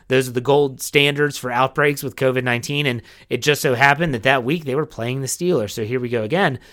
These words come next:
That is all I know right now. The Steelers and, and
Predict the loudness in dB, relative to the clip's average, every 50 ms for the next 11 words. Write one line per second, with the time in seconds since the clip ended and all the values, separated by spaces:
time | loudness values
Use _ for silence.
0 | -20 _ _ _ _ _ _ _ _ _ -18 -16 -8 -2 2 2 2 2 0 -2
1 | -4 -4 -2 0 2 2 2 4 2 2 2 2 2 2 0 -2 -2 -4 -8 -10
2 | -12 -16 _ _ -8 -8 -6 -6 -6 -4 -2 -2 0 2 2 0 0 -2 -6 -8
3 | -10 -12 -12 -8 -6 -6 -6 -6 -8 -10 -14